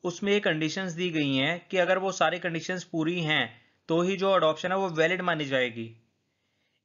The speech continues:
A valid adoption requires the following conditions to be fulfilled। अगर कोई एडॉप्शन हो रही है तो ये सारी की सारी कंडीशंस फुलफिल होनी चाहिए, तो वो एडॉप्शन वैलिड मानी जाएगी।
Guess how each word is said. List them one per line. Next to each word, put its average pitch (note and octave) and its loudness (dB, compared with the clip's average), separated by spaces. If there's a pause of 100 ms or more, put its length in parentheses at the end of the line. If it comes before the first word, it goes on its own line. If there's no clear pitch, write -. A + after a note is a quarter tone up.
A F#3+ 0
valid F3 2
adoption D#3+ 2
requires D#3+ 2
the G#3 4
following F#3 0
conditions D3+ 0
to F#3 0
be G3 0
fulfilled। C3+ 0 (760)
अगर D3+ 0
कोई F#3+ -2
एडॉप्शन E3+ 4
हो D3 2
रही D#3+ 0
है F3 4
तो E3+ -2
ये F3 -2
सारी D#3 0
की E3 -10
सारी E3 0
कंडीशंस E3 -4
फुलफिल D#3+ -2
होनी D#3+ 2
चाहिए, C#3 0
तो D#3+ -2
वो F3 2
एडॉप्शन D#3+ 2
वैलिड D3+ 0
मानी C#3 0
जाएगी। A#2+ -2